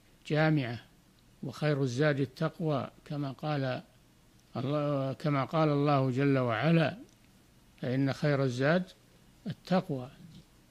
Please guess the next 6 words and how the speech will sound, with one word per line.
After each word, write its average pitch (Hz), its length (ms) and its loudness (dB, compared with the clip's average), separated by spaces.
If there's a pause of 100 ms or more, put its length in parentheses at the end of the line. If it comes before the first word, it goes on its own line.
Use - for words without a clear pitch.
(200)
وهي 156 960 2 (440)
التي 143 680 2 (580)
يكرم 170 460 4
الله 139 440 4
بها 123 380 4
صاحبها. 131 800 -6